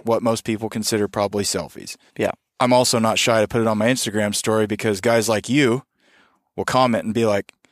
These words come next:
Speaker 1: "Hey."
Speaker 2: Well, I actually won't make a negative comment on anyone's 'cause if you're listening, don't coach me on the internet when it comes to archery or working out. Not that I know it all. It's just that I have a coach. I have an archery coach.
Speaker 1: You do.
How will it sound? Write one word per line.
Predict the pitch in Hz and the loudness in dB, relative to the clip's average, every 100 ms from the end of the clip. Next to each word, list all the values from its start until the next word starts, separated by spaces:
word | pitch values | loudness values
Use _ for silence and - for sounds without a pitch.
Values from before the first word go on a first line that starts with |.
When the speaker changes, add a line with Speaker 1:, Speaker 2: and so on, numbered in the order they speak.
| _ _ _ - | _ _ _ 0
Speaker 1:
"Hey." | 147 101 - - - | 2 0 -6 -20 -6
Speaker 2:
Well, | 135 | 4
I | 151 208 | 6 8
actually | 202 - 156 | 6 4 2
won't | 131 156 123 | 4 4 4
make | 131 123 | 0 0
a | |
negative | 110 143 131 120 113 | -2 0 2 2 0
comment | 131 120 113 | 0 0 0
on | 110 - | -2 -2
anyone's | 131 123 107 101 - | 0 0 0 -2 -2
'cause | - 123 - - - - - - | 0 -2 -4 -10 -18 -20 -20 -12
if | - | -4
you're | 131 | 0
listening, | 151 190 - 127 127 - - | 4 2 2 -4 -6 -4 0
don't | 143 135 | 0 2
coach | 147 131 | 0 0
me | 131 | 0
on | 120 120 | 0 0
the | 113 | 0
internet | 113 110 110 - | 0 -2 -2 -4
when | 131 | -6
it | 113 | -4
comes | 131 110 | -6 -4
to | 127 | -2
archery | 180 220 - 208 202 | 0 0 0 0 0
or | - 165 151 | 2 2 2
working | 143 - 131 | 0 -2 -2
out. | 110 123 | -2 0
Not | 147 160 | 0 2
that | 160 | 2
I | |
know | 143 131 147 | 2 2 2
it | 175 | 4
all. | 175 | 4
It's | 139 - | 2 -2
just | 139 | -2
that | 139 - | 0 0
I | 131 | 2
have | 131 131 | 2 0
a | |
coach. | 123 120 104 - - | 0 -2 -2 -6 -4
I | 120 | 0
have | 123 123 | 2 2
an | 120 | 2
archery | 98 113 - 110 | 0 -2 -4 -6
coach. | 110 - - | -4 -6 -8
Speaker 1:
You | 120 110 | -4 0
do. | 107 | 0